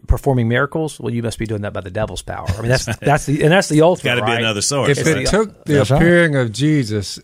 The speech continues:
Speaker 3: every five minutes, including in this podcast, if he appeared to us just off camera,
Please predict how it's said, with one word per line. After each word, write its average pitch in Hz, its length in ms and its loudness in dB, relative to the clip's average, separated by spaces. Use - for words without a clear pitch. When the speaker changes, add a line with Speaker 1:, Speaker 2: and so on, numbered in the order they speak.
Speaker 3:
every 123 340 -2
five 123 460 0
minutes, 110 680 -2
including 120 520 0
in 117 120 0
this 113 200 -2
podcast, 92 800 -4
if - 140 -16
he 113 120 -2
appeared 113 500 0
to 90 200 -2
us - 260 -8
just 151 440 0
off 135 280 0
camera, 82 460 -6